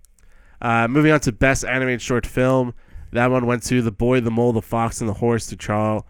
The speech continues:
Charlie Mac-, Mackes-, ugh, to Charlie Mackesy and Matthew Freud. Uh, yeah, this is what we both picked, The Boy, the Mole, the Fox, and the Horse. John, say,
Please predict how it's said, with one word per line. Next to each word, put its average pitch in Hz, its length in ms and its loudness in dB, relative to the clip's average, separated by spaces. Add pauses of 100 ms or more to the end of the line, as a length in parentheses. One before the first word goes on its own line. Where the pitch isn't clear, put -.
(140)
Charlie 170 280 4
Mac-, 123 380 -2 (120)
Mackes-, 120 460 -8 (120)
ugh, 87 100 -14 (540)
to 120 80 -12
Charlie 147 380 2
Mackesy 117 680 -4
and 92 220 -10
Matthew 95 500 -6
Freud. 117 520 -2 (360)
Uh, 110 340 0
yeah, 117 160 2
this 117 160 -2
is 123 80 -2
what 123 100 4
we 110 80 0
both 113 280 0
picked, 117 200 0
The 113 100 -2
Boy, 107 260 0
the 101 100 -2
Mole, 104 220 0
the 98 80 0
Fox, 104 340 -6
and 95 80 -8
the 101 40 -8
Horse. 104 200 -4
John, 98 240 -8
say, 107 260 -6